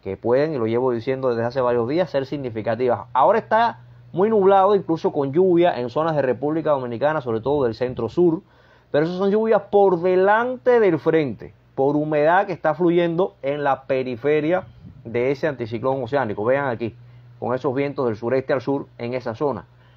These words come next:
No es por el frente. Sin embargo, son lluvias que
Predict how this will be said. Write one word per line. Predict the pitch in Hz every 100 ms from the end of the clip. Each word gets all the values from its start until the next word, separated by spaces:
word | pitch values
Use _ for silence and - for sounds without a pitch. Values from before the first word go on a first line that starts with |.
| _
No | 147 165 208 220 220
es | 220
por | 220 233
el | 175 -
frente. | 175 156 107 95 - - _ _ _ _ _ _ _
Sin | 131 139
embargo, | 147 151 165 214 - -
son | 131 135
lluvias | 143 156 170 165
que | 123 110